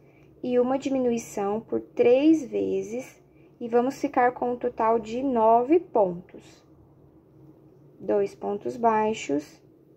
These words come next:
e uma diminuição por três vezes igual a nove pontos.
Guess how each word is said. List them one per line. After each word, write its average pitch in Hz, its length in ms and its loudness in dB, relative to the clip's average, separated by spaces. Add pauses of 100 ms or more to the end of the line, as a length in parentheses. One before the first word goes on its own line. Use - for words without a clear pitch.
(100)
e 240 160 0
uma 226 180 0
diminuição 220 720 -4
por - 160 -10
três 262 480 -2
vezes 214 580 -4 (640)
igual 226 640 0 (560)
a 247 140 0
nove 233 440 4
pontos. - 760 -6